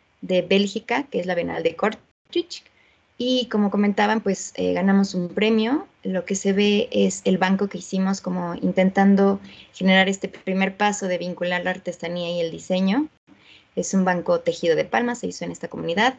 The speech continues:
y pues bueno, eh, ganamos un premio. Y desde ahí entonces comenzó este interés, ¿no? Por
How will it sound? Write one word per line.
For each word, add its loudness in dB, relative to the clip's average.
y -6
pues -6
bueno, -6
eh, -2
ganamos -2
un -14
premio. 0
Y 0
desde 6
ahí 2
entonces -6
comenzó -4
este -6
interés, -2
¿no? -6
Por -8